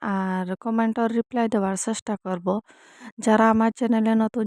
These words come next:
জয়েন্ট হয়েছেন প্লিজ চাইলে চ্যানেলটা সাবস্ক্রাইব করে রাখতে পারেন, আর একটা লাইক দিয়ে না ভিডিওটা স-, দেখা শুরু করবেন।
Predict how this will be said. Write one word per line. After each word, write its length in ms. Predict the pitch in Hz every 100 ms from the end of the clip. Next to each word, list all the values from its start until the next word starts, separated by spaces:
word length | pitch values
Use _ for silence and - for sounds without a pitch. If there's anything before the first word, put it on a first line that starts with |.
| 214
জয়েন্ট 280 | 220 214 220
হয়েছেন 340 | 214 208 254 277
প্লিজ 300 | 254 226 196
চাইলে 380 | - 196 185 185
চ্যানেলটা 480 | 185 190 196 196 226
সাবস্ক্রাইব 440 | 233 247 - 233 214
করে 220 | - 220
রাখতে 300 | 214 208 - 214
পারেন, 340 | 214 208 214 226
আর 180 | 196 196 -
একটা 260 | 233 - 226
লাইক 260 | 220 214 208 190
দিয়ে 180 | 226 226
না 120 | 277
ভিডিওটা 460 | 233 190 196 190 190
স-, 180 | 185 - _
দেখা 260 | 196 - 196
শুরু 220 | - 185
করবেন। 380 | - 185 175 -